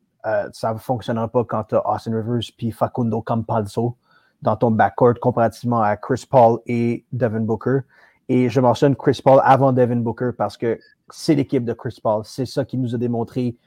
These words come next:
pendant les deux premières rondes des séries. Chris Paul s'est blessé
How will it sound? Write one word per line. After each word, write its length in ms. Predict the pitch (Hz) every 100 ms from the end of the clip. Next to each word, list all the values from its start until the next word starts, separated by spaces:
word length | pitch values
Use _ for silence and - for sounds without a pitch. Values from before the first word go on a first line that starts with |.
| _ _ _ _ _ _
pendant 260 | 165 143
les 120 | 139 131
deux 160 | 135
premières 260 | 127 120 113
rondes 140 | 117
des 100 | 113
séries. 380 | 110 107 107 110
Chris 200 | - 117 -
Paul 160 | -
s'est 140 | 123 120
blessé 580 | 123 123 - 160 170